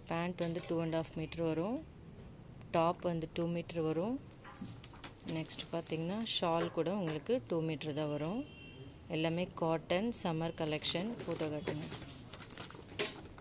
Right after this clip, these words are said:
இது எல்லாமே cotton தான், summer collection. பாருங்க. இந்த green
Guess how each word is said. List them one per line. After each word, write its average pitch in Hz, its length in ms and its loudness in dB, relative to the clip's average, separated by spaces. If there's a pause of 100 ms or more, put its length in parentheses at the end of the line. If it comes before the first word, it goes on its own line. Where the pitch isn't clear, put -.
(640)
இது 165 140 -2
எல்லாமே 160 240 2 (120)
cotton 160 420 2
தான், 226 160 2 (180)
summer 165 340 0
collection. 160 460 2 (420)
பாருங்க. 147 300 -4 (2750)
இந்த 165 120 0 (100)
green 170 240 2